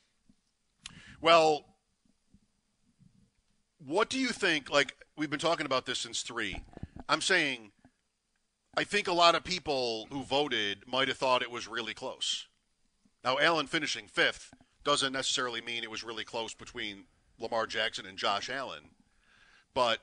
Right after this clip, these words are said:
don't you think, I mean, I'm, maybe I haven't heard you say it, don't you think a lot of these people would have been like, okay, you're looking at all the numbers. It was a year, if you paid attention to it, we did. We talked about it a lot with our, our betting specialists, you know, and other people,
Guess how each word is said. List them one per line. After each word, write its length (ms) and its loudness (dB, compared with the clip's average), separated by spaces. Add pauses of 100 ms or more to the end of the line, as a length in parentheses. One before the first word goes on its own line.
don't 260 2
you 60 -2
think, 500 -2 (240)
I 60 -10
mean, 280 -6
I'm, 200 -4 (100)
maybe 300 -2
I 20 6
haven't 160 2
heard 100 -2
you 60 -10
say 160 0
it, 140 -8 (640)
don't 240 2
you 80 0
think 340 -2 (100)
a 60 -4
lot 200 4
of 40 -8
these 140 -6
people 300 -4
would 100 -2
have 100 -2
been 440 -4 (100)
like, 260 -6
okay, 380 0 (480)
you're 100 -6
looking 240 -4
at 80 0
all 140 0
the 80 -6
numbers. 520 -4 (160)
It 120 -10
was 180 -4
a 60 -6
year, 360 0
if 120 -2
you 60 -14
paid 180 0
attention 400 -4
to 220 -4
it, 200 0
we 140 -4
did. 260 -4
We 80 -10
talked 260 -2
about 180 -6
it 40 -8
a 40 -6
lot 260 -2
with 180 -10 (500)
our, 360 -2
our 80 -6
betting 380 -2 (120)
specialists, 720 -4
you 60 -12
know, 240 -2
and 80 -10
other 140 -10
people, 520 -4